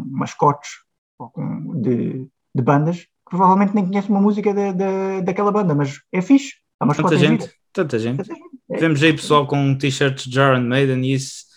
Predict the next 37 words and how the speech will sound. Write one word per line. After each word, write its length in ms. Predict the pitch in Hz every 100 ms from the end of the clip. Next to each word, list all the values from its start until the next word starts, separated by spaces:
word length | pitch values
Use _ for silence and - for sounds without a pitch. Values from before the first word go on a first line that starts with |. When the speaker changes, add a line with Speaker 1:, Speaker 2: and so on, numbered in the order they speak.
| _ _ 339
Speaker 1:
É. 40 | 339
Speaker 2:
e 320 | - 156 156 151
depois, 260 | 151 160
é 200 | 185 240
pá, 100 | 220
Speaker 1:
Não. 80 | 214
Speaker 2:
ouves 220 | 233 170
metal, 420 | 190 214 - 139
e 20 | 127
depois 200 | 147 151
é 120 | 156
desilusão. 560 | 147 160 143 143 127 -
Não, 260 | 330 359 262
eu 60 |
achei 220 | 165 - 139
só 160 | 147
esta 220 | 131 131 131
t-shirt 380 | 127 - 117 - -
bonita. 340 | 107 98 101 _ -
Speaker 1:
Não, 280 | 381 403 403
não, 240 | 403 440
e 40 | 311
me-, 300 | 185 202 196 - -
e 40 |
mesmo 280 | 190 214 202
dos 140 | 180
Motorhead, 500 | 202 202 180 196 202
só, 280 | - 202 190 - _
só 260 | - 190
o 80 | 185
ar 220 | 190 180
de, 240 | 175 180 175
dos 200 | 175 170
Mo-, 160 | 180 180
Motorhead, 500 | 180 175 165 185 190 _ _ _ 190
eh, 220 | 190 - 196
mas 300 | 214 -